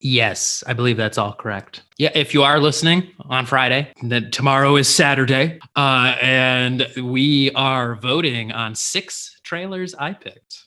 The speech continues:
that are all absurd. So <laughs> tune in and vote on what is going to be viewed for our takeover, what crazy ass movie got picked.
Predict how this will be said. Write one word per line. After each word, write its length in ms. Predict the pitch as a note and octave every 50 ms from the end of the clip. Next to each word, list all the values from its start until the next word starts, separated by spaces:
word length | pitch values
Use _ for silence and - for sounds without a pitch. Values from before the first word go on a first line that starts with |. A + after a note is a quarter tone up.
| _ _ -
that 180 | A#2 A#2+ A#2 A2+
are 680 | A2+ A2+ A2+ A2+ A2+ A2 A2 A2 G#2+ G#2+ G#2+ A2 - -
all 240 | A#2 A#2+ C#3+ E3 F3
absurd. 560 | E3+ F3 - - G#3+ F#3+ D#3+ B2+ A#2+ - - _ _ _ -
So 300 | - - D3+ C#3+ C#3 C#3+ C#3 - - - - -
<laughs> 100 | - - - - - -
tune 340 | - - - D#3+ D#3 D#3+ D#3+
in 180 | E3+ E3+ F3
and 320 | F3 D#3 C#3+ C#3 C3 B2+ B2+
vote 400 | C#3 C#3+ D#3 D#3 D#3 - - -
on 300 | C#3 C#3 C#3 C#3+ C#3 C3+
what 300 | C3+ C#3+ C#3+ - - - -
is 180 | D3+ C#3+ C3+ -
going 340 | - C3 C3+ C#3 C3+ C3+
to 80 | B2+ C3
be 140 | A#2+ C3+ B2+
viewed 440 | A#2+ B2 A#2+ A#2+ A2+ G#2+ G#2+ - -
for 460 | - - - - - - - D3+ B2+
our 140 | A#2+ A#2+ A#2+
takeover, 580 | - C3+ B2 A#2 A2+ A#2+ A2 A2 G2+ G#2+ G#2 G#2
what 400 | A2 A#2 A#2+ B2 A#2+ - - -
crazy 680 | - - A2 A2 B2+ C3 C3 B2 B2+ C3 B2+ C3 B2+ B2+
ass 420 | B2+ B2 B2 A#2+ A#2+ - - -
movie 600 | A#2+ A#2+ B2+ B2 A#2+ B2 A#2+ A#2+ A#2+ A2+ A#2+ - - -
got 260 | B2 A#2+ - - -
picked. 340 | - G#2 - - - -